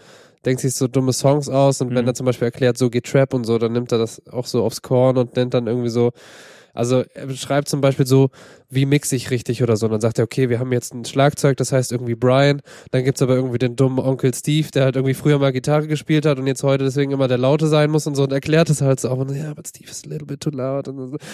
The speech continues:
Speaker 1: Erzählt immer so richtig kranke Geschichten da drum. Und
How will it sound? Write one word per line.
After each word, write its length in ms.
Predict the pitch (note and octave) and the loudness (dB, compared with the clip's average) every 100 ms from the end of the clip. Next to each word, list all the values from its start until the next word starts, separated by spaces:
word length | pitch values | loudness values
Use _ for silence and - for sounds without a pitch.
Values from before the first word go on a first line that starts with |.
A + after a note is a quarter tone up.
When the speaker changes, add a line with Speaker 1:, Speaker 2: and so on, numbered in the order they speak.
| G3+ | -6
Speaker 1:
Erzählt 260 | D3 C#3 D#3+ | -4 0 2
immer 140 | F3 | 4
so 100 | D#3+ | 2
richtig 340 | D#3+ F#3 - - | 4 2 0 -4
kranke 340 | - F3 G3+ | -2 0 0
Geschichten 460 | E3+ D3+ A3+ B3 - | 0 2 2 -2 -2
da 100 | C#3+ | -2
drum. 280 | C3+ C3+ E3 - - - F3 | 0 0 -2 -6 -16 -14 -2
Und 240 | D3+ D3 | -2 -2